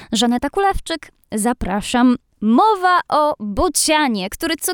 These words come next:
kilka dni pojawia się przed zamkniętymi drzwiami i dobija się dziobem do szyby. Całą sytuację nagrał właściciel obiektu. Na filmie widać, jak ptak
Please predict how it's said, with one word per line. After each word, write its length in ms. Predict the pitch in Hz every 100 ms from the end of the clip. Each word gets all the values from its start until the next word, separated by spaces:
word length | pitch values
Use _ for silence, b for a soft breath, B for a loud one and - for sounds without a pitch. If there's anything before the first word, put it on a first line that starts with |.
| -
kilka 460 | 339 392 - 403
dni 300 | 269 254 277
pojawia 500 | - 339 302 285 254
się 160 | - 277
przed 280 | - 277 233
zamkniętymi 920 | 208 247 294 - 285 285 277 285 247
drzwiami 480 | 226 202 214 240 440 B B 302 -
i 200 | 508 311
dobija 500 | 381 262 311 359 294
się 180 | 262
dziobem 400 | 220 233 247 254 262
do 260 | - 196 208 - -
szyby. 480 | - 480 349 214 202 B B B
Całą 420 | - 302 381 349
sytuację 560 | 339 302 240 214 220 302
nagrał 460 | 320 233 247 233 -
właściciel 680 | 226 233 302 - 247 233 220
obiektu. 420 | 226 170 - 247
Na 140 | 262 311
filmie 380 | 381 453 415
widać, 320 | 330 349 370 -
jak 160 | 240
ptak 320 | - - 220